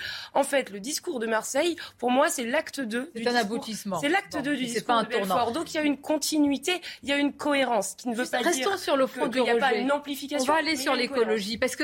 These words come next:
Speaker 2: est-ce que ce nini, ce front du rejet, quel est son carburant au fond vis-à-vis d'Emmanuel Macron ? Alors on l'entend souvent, est-ce que c'est le cas ? Quel est, ah, je veux dire, quelle est la proportion de cette détestation, entre guillemets, de cette haine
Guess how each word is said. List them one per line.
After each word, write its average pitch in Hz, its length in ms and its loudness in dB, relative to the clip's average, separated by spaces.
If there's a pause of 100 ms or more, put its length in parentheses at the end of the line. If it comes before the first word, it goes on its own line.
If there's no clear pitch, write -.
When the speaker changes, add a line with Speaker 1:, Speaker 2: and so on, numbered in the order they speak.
(160)
Speaker 2:
est-ce 285 140 -2
que 381 100 -2
ce 370 120 -4
nini, 247 420 2
ce 233 120 -6
front 240 200 -8
du 208 140 -6
rejet, 214 420 -4
quel 392 160 -2
est 415 60 2
son 240 180 -8
carburant 190 640 -4
au 202 100 -4
fond 226 260 -4 (440)
vis-à-vis 262 360 0
d'Emmanuel 233 460 0
Macron ? 269 600 -2
Alors 220 280 0
on 226 60 -2
l'entend 226 340 -4
souvent, 240 540 -6
est-ce 240 180 -4
que 311 120 -6
c'est - 160 -4
le 208 40 -10
cas ? 233 160 -2
Quel 302 260 -2
est, 339 200 -2 (1400)
ah, - 380 -4
je 233 80 -10
veux 247 60 -4
dire, 285 300 0
quelle 330 140 -2
est 339 40 0
la 294 80 2
proportion 311 480 -2
de 262 80 -6
cette 175 260 -4
détestation, 220 680 -2
entre 226 200 -8
guillemets, 214 220 -6
de - 60 -16
cette - 300 -6
haine 320 300 -2